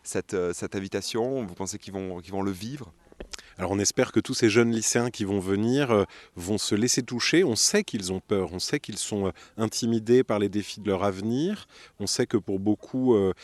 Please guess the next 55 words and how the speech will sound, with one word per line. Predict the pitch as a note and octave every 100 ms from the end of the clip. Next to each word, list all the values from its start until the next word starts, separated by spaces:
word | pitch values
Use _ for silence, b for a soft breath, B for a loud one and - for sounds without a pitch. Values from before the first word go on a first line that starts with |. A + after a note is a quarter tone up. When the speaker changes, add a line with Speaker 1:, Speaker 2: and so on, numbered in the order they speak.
| B G2+
Speaker 2:
il | G2+
y |
a | G2+
comme | - G#2
un |
enfermement | C3 - D3+ C#3+ C#3
sur | B2+ B2+ -
soi | - B2+
face | B2 A2+ -
aux | G2+
défis | G#2 -
à | A2
venir. | G2 A#2 C#3+
Et |
donc | G#2 G2
on | G2+
voudrait | G#2+ A#2+
que, | D#3+ G#2+ B B B B -
en | D3 D3 B2
perdant | - E3 D3+ C#3
la | B2
peur, | - D#3 F3 C#3+
ils |
puissent | A2 C3 A#2
rentrer | - C3 - D3+
dans | C#3 A#2
une | G#2+ G#2
forme | A2 G#2
d'espérance | B2 C#3 - A#2+ B2+ E3+ -
et |
de | -
combativité | C#3 C3+ - A#2+ A2 F#3 - B B
qui | -
leur | A2+ -
permettent | G#2+ A#2+ D3+
ensuite, | G#2+ F#2+ - D3+ -
euh, | G2 - B B
de | F#2+ G#2 F#2+
rentrer | F#2 B2+ C3 C#3
chez | - A2+ G2+
eux, |
le | C3
cœur | - F3+ C3+
léger, | B2+ G#2+ E3+ B B -
euh, | G2 F#2 F2+ F2+
convaincus | - C3+ A#2+ -
qu'ils | D#3+ A#2+
peuvent | A#2+ G#2
relever | G2 G2+ A#2+
tous | -
les | C#3
défis | A#2+ A#2+ C3
qui | -
se | -
présenteront. | G#2+ G2 F2+